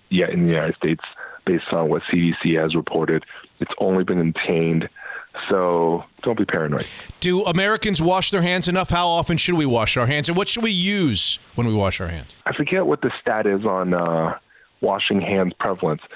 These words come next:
Speaker 1: Again, in, in absence of an epidemic,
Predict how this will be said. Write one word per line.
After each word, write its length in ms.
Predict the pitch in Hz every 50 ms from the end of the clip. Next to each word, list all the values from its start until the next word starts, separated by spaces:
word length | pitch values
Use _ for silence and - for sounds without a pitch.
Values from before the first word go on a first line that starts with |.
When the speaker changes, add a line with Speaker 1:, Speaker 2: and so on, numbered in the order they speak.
| - - -
Speaker 1:
Again, 300 | - 135 135 117 101 98 - - - - _ _ -
in, 260 | - 135 123 117 120 143 -
in 120 | 147 135 135
absence 420 | 120 139 143 147 - 156 147 -
of 120 | 143 131
an 80 | 123 123
epidemic, 560 | 123 127 127 117 123 120 123 135 135 135 -